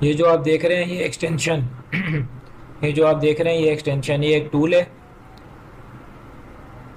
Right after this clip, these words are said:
इसे आप छोड़ दें, ये आपके पास शो नहीं होगा। मैंने इसकी extension download की है, इस वजह से मेरे पास शो हो रहा है।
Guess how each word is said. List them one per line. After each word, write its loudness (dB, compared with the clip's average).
इसे 0
आप 4
छोड़ 0
दें, -2
ये 2
आपके 2
पास 2
शो -2
नहीं 0
होगा। 2
मैंने 2
इसकी -2
extension -2
download 0
की 0
है, 0
इस -8
वजह 0
से -2
मेरे 0
पास 2
शो -4
हो 2
रहा -2
है। -12